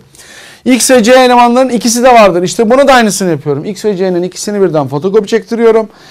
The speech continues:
Geri kalan, geri kalan on altı tane alt kümeyi birden on altıya kadar numaralıyorum. Ve ben bu X ve C'yi teker teker bunların üstüne katıyorum. X ve C'nin bulunduğu on altı veya bulunmadığı da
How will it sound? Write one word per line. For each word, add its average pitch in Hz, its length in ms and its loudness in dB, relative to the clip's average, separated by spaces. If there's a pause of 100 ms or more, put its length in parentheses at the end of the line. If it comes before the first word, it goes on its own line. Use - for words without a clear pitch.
(260)
Geri 185 200 4
kalan, 185 360 0 (220)
geri 180 220 2
kalan 190 300 2
on 180 200 2
altı 185 300 2
tane 160 240 -2
alt 175 260 -2
kümeyi 156 360 -6
birden 156 260 -2
on 151 120 -2
altıya 160 300 -2
kadar 143 340 0
numaralıyorum. 208 760 4 (420)
Ve 170 140 4
ben 190 200 2
bu 185 100 2
X 202 240 -6
ve 190 80 2
C'yi 165 200 2
teker 208 520 2
teker 156 320 -2
bunların 160 320 -4
üstüne 165 420 -6 (360)
katıyorum. 156 500 -2
X 185 240 -8
ve 170 80 0
C'nin 151 400 -2
bulunduğu 185 680 4 (340)
on 185 140 2
altı 180 380 0
veya 233 380 4
bulunmadığı 262 600 4
da 151 180 2